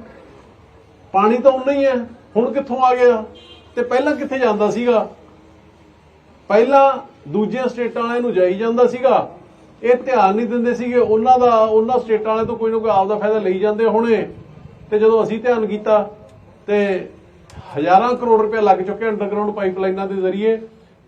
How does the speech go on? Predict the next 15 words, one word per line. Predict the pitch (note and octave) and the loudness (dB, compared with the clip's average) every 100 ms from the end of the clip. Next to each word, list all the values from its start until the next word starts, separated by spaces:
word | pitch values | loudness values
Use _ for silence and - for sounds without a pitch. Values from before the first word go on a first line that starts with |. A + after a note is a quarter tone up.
| - | 4
ਟੇਲ | G#3 G#3+ | 6 6
ਐਂਡ | G#3+ G3+ | 4 -2
ਤੱਕ | G#3+ - | -4 -4
ਪਾਣੀ | G3 F#3+ | -4 -2
ਪਹੁੰਚਾਉਣ | F#3 F#3+ F3 E3+ D#3 | -4 -6 -4 -2 0
ਦੇ | D#3+ | 0
ਵਿੱਚ। | D3+ - | -2 -2
ਅਸੀਂ | C#3 B2+ - - _ - G3+ G#3+ | -6 -6 -12 -20 _ -18 -4 -4
ਸੜਕ | G#3 G#3+ A3 | 2 0 0
ਸੁਰੱਖਿਆ | A#3+ G#3+ A3 G#3+ | -4 -4 -2 0
ਫੋਰਸ | A3 G#3 | 0 0
ਦੀ | G#3 | -2
ਗੱਲ | G#3 G#3 | -2 -2
ਕਰ | G#3+ G3+ | -2 -4
ਲਈਏ, | G3+ G#3 G#3 | -4 -4 -4